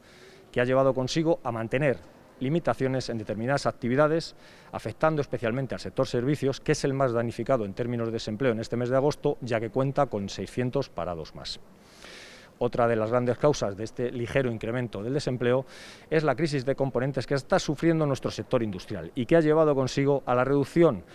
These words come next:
de la actividad de las grandes empresas y, por ende, ha ralentizado la producción en las empresas auxiliares. A pesar de este ligero incremento del desempleo, también hay datos positivos en este mes de agosto que tenemos que valorar.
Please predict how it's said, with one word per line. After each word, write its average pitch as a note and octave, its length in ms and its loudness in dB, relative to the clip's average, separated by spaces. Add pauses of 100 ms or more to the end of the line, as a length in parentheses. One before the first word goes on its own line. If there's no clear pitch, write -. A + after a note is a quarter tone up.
(220)
de A#2 120 2
la D#3+ 80 6
actividad C3 400 2
de G#2+ 120 -6
las G#2+ 120 -4
grandes C#3 300 0
empresas D3 520 0
y, C#3+ 120 0
por D3+ 180 2
ende, C#3+ 320 2 (460)
ha D#3 100 6
ralentizado C3 720 2
la A#2+ 140 2
producción D3 540 2
en A#2+ 100 -2
las A2 160 -4
empresas A2+ 480 -4 (160)
auxiliares. E2 640 -10 (1700)
A G2 80 -8
pesar D3 360 2
de C3 60 0
este B2 200 -2
ligero A#2+ 260 -2
incremento A#2+ 380 -2
del C#3+ 100 2
desempleo, C3 580 2 (480)
también D3 260 2
hay E3+ 60 4
datos D3 260 2
positivos B2 500 -2
en A#2 100 -2
este A#2+ 180 -4
mes C3 160 2
de C3+ 40 4
agosto E3 380 2
que C#3 100 0
tenemos A2+ 340 -4
que - 100 -8
valorar. D#2 420 -10